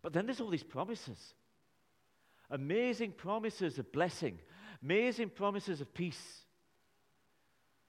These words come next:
Coming upon Israel, but not just Israel, coming upon the whole world. And the reason Elijah and Moses appeared is 'cause J-,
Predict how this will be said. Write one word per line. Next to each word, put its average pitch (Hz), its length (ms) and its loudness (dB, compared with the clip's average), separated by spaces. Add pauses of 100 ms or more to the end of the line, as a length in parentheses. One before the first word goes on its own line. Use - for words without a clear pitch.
(400)
Coming 143 200 0
upon 120 260 0
Israel, 220 500 4 (540)
but 135 100 -4
not 135 160 2
just 185 280 0
Israel, 190 300 4
coming 202 280 -2
upon 196 320 0
the 185 60 0
whole 165 260 0
world. 147 460 2 (1500)
And 123 120 -6
the 123 80 0
reason 220 460 -6
Elijah 180 520 -4
and 156 180 -6
Moses 143 520 -6
appeared - 440 -14 (3500)
is 123 100 -10
'cause - 220 -4
J-, - 180 -10